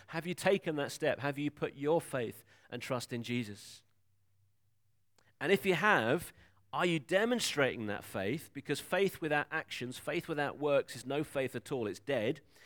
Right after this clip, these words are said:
Are you demonstrating your faith by responding to what Jesus has done for you, by turning away on a daily basis from sin?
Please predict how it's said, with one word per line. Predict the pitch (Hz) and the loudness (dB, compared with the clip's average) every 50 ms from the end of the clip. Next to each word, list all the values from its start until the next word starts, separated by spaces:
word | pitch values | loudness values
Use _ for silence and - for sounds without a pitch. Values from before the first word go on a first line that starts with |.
| - - - - - _ | -20 -20 -20 -20 -8 _
Are | - | 0
you | 170 165 160 | 2 2 2
demonstrating | 131 - 175 202 240 247 240 - - - 151 143 101 104 131 | 2 4 4 4 6 4 4 0 0 2 2 2 2 0 0
your | 120 117 | 0 0
faith | 110 - - 120 117 117 120 135 131 - - - - - - _ - _ | 0 0 2 2 4 4 4 2 -2 -6 -16 -20 -20 -20 -20 _ -8 _
by | 147 143 | 4 4
responding | 143 143 143 139 - - - 175 202 220 226 208 190 165 | 6 6 4 2 2 -2 0 2 2 4 4 4 2 2
to | - - | 0 -4
what | 139 139 139 107 110 | 0 2 2 2 2
Jesus | - 143 143 139 127 123 | 0 0 0 0 0 -6
has | 117 117 | -6 -8
done | - - 127 120 113 | -6 -4 -4 -4 -4
for | - - | -6 -6
you, | 123 123 123 120 | -4 -2 -2 0
by | 113 117 117 | 2 2 0
turning | 113 - - 156 156 156 151 143 | 0 2 0 2 2 2 2 2
away | 139 131 131 131 127 120 120 113 - - - - _ | 2 2 4 4 6 6 4 0 -2 -10 -20 -20 _
on | - 120 | -4 -4
a | 123 | -2
daily | 113 127 135 135 131 127 123 | 2 4 6 6 6 4 2
basis | 110 123 117 113 110 107 - 120 110 - - - - _ _ _ | 2 4 2 2 2 0 -4 -6 -6 -6 -8 -8 -10 _ _ _
from | _ - 113 107 | _ -6 -6 -4
sin? | 107 - - 120 101 98 | -2 -2 0 0 -2 -2